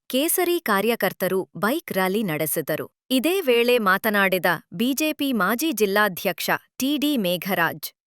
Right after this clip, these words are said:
ಬಿಹಾರ ವಿಧಾನಸಭಾ ಚುನಾವಣೆಯಲ್ಲಿ ಪ್ರಜ್ಞಾವಂತ ಮತದಾರರು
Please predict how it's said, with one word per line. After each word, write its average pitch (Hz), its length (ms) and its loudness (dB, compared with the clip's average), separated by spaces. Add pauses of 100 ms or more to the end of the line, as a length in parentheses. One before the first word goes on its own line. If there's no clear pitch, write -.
ಬಿಹಾರ 233 480 -2
ವಿಧಾನಸಭಾ 220 720 0
ಚುನಾವಣೆಯಲ್ಲಿ 175 920 0 (180)
ಪ್ರಜ್ಞಾವಂತ 269 760 0
ಮತದಾರರು 185 760 0